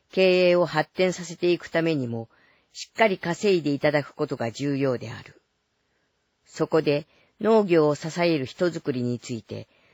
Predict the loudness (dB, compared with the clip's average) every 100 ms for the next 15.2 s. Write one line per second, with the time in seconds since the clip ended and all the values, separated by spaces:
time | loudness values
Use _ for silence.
0 | _ _ -2 2 4 4 4 4 4 4
1 | 4 2 0 -4 -2 -2 -2 -2 -4 -4
2 | -2 -4 -6 -10 -14 -20 _ _ _ -12
3 | -6 -4 0 -2 -2 -4 0 2 0 -2
4 | -4 -4 -4 -6 -10 -12 _ _ _ _
5 | _ _ _ _ _ _ _ _ _ _
6 | _ _ _ _ _ _ _ _ _ _
7 | -6 -4 -4 -6 -8 _ _ _ _ _
8 | _ _ _ _ 0 4 4 4 4 4
9 | 2 0 -2 -4 -6 -8 _ _ _ -4
10 | 0 2 4 2 0 -2 2 2 2 -2
11 | -4 -4 -4 -6 -10 -2 0 0 -4 -6
12 | -6 -8 -10 -14 -20 _ _ _ _ 0
13 | 4 6 6 4 2 0 -4 -4 -2 -2
14 | 0 2 2 2 0 -4 -4 -8 -12 -18
15 | -20